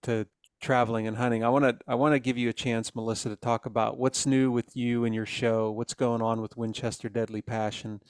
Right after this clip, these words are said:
Uh, it shouldn't be lost on folks that this is a show that has been around for thirteen years. And so that is a rare thing. And so there, nowadays, anybody, anybody can have it. Like, Mike and I can start a show tomorrow. Nobody would watch it,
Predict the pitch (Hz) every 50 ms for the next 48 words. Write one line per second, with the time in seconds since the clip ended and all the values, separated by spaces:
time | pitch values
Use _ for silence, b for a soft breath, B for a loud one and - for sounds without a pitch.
0 | B B B B B B B B B B - - 117 117 120 123 - - - 151
1 | 147 160 135 131 127 120 123 127 127 120 - - 127 113 110 - - 123 113 110
2 | - - 123 - - 131 - - 120 113 113 - - - 131 123 117 117 110 110
3 | 107 117 107 - - 127 113 113 110 113 110 110 110 104 - 113 107 - 123 117
4 | 113 - - - 117 107 107 107 107 107 110 - - - - b b b b b
5 | b b b b b _ - 147 123 117 110 - - 127 117 110 120 131 135 139
6 | 127 113 123 110 113 117 123 135 143 - - 135 139 160 190 202 - _ _ _
7 | _ _ _ _ _ _ _ _ _ _ - - 127 117 117 117 113 110 - -
8 | 131 107 120 123 120 117 120 104 127 120 123 131 143 147 139 131 135 131 131 135
9 | 120 123 - - 120 139 147 160 147 165 156 156 139 135 - 143 156 185 185 156
10 | 170 160 160 151 151 147 135 - - _ _ _ - - 127 117 117 110 - -
11 | - - 139 135 120 131 127 127 123 - - 117 127 151 151 - 156 139 135 131
12 | - 131 113 - - 139 131 123 113 - - 143 123 120 113 110 113 120 120 113
13 | 110 110 117 139 127 117 117 110 104 107 104 113 117 120 117 - - 110 -